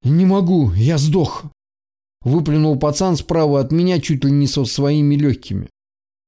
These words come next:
"Да я тоже, сил больше нет. Даже не собрался строить из себя что-то. Куда там нахрен? Видно же, что сейчас упаду, как загнанная лошадь, и умру". Вот тут и выяснилось, для чего сзади бежал сержант, который замыкал строй.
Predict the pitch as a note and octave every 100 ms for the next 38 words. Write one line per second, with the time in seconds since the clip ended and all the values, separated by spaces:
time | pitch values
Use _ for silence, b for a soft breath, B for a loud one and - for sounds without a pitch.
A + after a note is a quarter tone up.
0 | _ - F3+ A#3 - G#3+ C#3+ A2+ F#2+ -
1 | G#3+ E3+ C3+ C#3 - D3+ C#3 A2 _ _
2 | _ _ _ - C3 E3+ F3 E3+ F3 F3
3 | F#3 D#3 D3 - - A3 C#3+ C3 - C#3+
4 | D3+ C#3+ - A#2 G#2 - - _ - A#3
5 | E4+ E4 D4+ C#4+ F3 - F#2+ - _ _
6 | _ _ - E3+ C4+ B3 D#3+ D#3+ - E3
7 | - G3 - D#3 G#3+ A3 D3+ D3 D#3+ D#3+
8 | C#3 D3+ F3 F3+ C#3 A2 B2+ G3 D#3 G#2+
9 | - _ _ _ _ _ _ _ _ -
10 | C3+ G#3 D#4+ D#4+ C4 G#3+ C4 C4+ - G3+
11 | F3 C#3+ D3+ C#3 E3+ E3 C3+ G#3+ F3 C#3+
12 | C#3+ F3+ E3 E3+ D3 D3 F#3 C3 C#3 B2
13 | C#3+ B2+ D3 D3 D#3 C3+ B2 - A#2+ F2